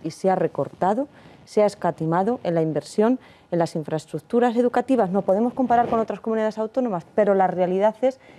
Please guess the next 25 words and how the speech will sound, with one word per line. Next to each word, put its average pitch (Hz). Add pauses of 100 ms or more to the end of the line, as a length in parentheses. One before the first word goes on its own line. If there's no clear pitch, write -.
(140)
que 202
no 220
se 240
ha -
invertido 180
lo 165
suficiente, 240 (280)
pero 190
también 202 (720)
no 208
se 220
ha 214
planificado 185
bien. 175 (540)
Y 214
ambas 233
competencias 220 (260)
son 240
del 170
Gobierno 214 (160)
de 170
la 160
Junta 208
de 214
Andalucía. 220